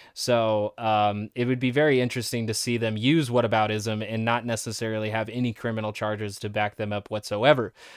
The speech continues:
Um, because again, riots can occur from, you know, either individual independent actors who showed up to those protests, and it can also be initiated by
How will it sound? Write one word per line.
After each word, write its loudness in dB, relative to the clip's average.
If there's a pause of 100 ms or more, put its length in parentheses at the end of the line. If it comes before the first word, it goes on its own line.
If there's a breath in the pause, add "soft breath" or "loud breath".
(180 loud breath)
Um, 2
because -2
again, 0
riots -2
can -6
occur -2
from, -2 (120)
you -4
know, 0
either 0
individual 0
independent -4
actors -4
who -6
showed -4
up 0
to -4
those -2
protests, -2
and -4
it -2
can -2
also 0
be -2
initiated -2
by 0